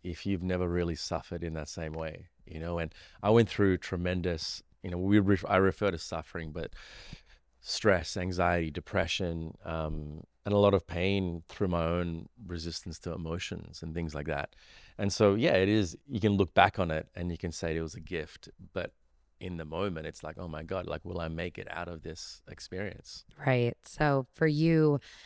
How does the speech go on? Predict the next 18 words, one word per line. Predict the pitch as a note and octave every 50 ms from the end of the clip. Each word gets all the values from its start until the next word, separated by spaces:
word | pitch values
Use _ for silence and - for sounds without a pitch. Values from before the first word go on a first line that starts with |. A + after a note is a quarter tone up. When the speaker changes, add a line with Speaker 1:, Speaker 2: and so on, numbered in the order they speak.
| - _ -
Speaker 2:
after | D#3+ D#3 D3+ - - - D#3+ D#3 D3 C#3+ C#3
you | - D3 C#3+ C3
go | - C#3 C3+ C3+
through | C3 - C3+ C3 C3 B2 B2 A#2+ A#2+ B2 -
this | - D3 B2+ -
hurdle | - - C#3 C3+ C3 C3 C3
moment, | C3 B2+ B2 B2 A#2+ B2 A#2+ A#2 A2+ - - _ - - _ _ _
where | - C3+ D#3 D3+ D3 D#3+ E3 E3 E3 E3 E3 D#3+ - - -
does | D#3 C#3 C3 C3 B2+ A#2
your | C3 C3+ C3 B2+
life | A2+ B2 C3 B2 B2 B2 - -
lead | B2 B2 B2+ B2 A#2+ G#2+
you | B2 B2 A#2+ A#2 A2+ A2 G#2 -
professionally | - - B2 - - A2+ A2+ - - A#2 A2+ G#2+ G#2+ G2+ G2+ A2 A2 A#2+ -
from | - A2+ A2+ A2+
this | A2 A2 -
marketing | A#2+ A2+ G#2 G#2 - A#2+ G#2+ G#2+ G#2+
job? | - - - - - - D#3+